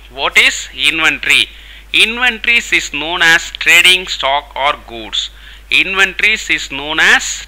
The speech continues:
trading stock or goods. What is natural persons? What is natural persons? Accounts related to individuals. Account related to individual is called as a natural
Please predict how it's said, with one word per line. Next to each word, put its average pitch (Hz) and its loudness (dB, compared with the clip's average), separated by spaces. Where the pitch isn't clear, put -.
trading 175 4
stock 165 -2
or 165 2
goods. 117 -8
What 180 -2
is 233 -4
natural 175 2
persons? 127 -2
What 147 0
is 247 0
natural 156 2
persons? 127 -2
Accounts 233 4
related 185 4
to 214 0
individuals. 151 2
Account 180 2
related 165 4
to 185 2
individual 165 2
is - -12
called 156 2
as 160 8
a 254 4
natural 160 4